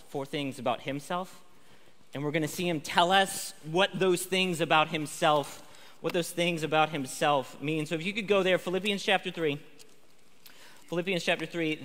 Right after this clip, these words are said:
that would be fantastic. Let me flip there real quick, and then we'll get there. You can follow along on the screen.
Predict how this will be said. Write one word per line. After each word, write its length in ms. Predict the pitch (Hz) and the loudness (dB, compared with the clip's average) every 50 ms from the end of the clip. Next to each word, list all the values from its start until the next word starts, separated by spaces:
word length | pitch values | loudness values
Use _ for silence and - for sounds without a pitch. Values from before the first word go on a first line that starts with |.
| 139 | 0
that 300 | 131 165 170 190 - - | 4 6 6 6 6 4
would 300 | 185 185 180 175 151 - 151 | 0 0 0 0 -2 -4 -4
be 120 | 160 156 | -4 -4
fantastic. 540 | 156 - 170 151 147 160 147 - - 165 - | -2 -2 -4 0 0 0 0 2 0 0 2
Let 140 | 170 180 - | 2 0 0
me 60 | 180 | -2
flip 240 | - - 160 147 - | -4 -4 -4 -4 -2
there 260 | 151 147 143 131 131 - - | -2 -2 -2 -2 -4 -8 -10
real 320 | - 143 147 160 165 185 | -10 -6 -4 -2 0 0
quick, 540 | 180 180 - 151 135 117 - - - - - - - - - - - - - - - - - | 0 -2 -2 -2 -2 -2 -2 -6 -14 -20 -20 -20 -20 -20 -20 -20 -20 -20 -20 -20 -16 -8 -4
and 240 | 127 131 131 123 123 | -4 -2 -2 -2 -2
then 220 | 135 135 131 131 | -2 -2 -2 -4
we'll 80 | 135 131 | -4 -4
get 160 | 123 143 135 | -4 -4 -2
there. 120 | - 143 | 0 0
You 120 | 139 170 180 | 0 0 -2
can 120 | 208 180 | -2 -2
follow 300 | 160 - 190 180 170 165 | 0 2 4 4 4 4
along 240 | 160 156 160 156 156 | 4 2 2 2 0
on 60 | 151 | -2
the 60 | 143 | -4
screen. 480 | 147 - - 170 160 156 156 151 147 | -4 -6 -4 -2 0 0 0 0 -2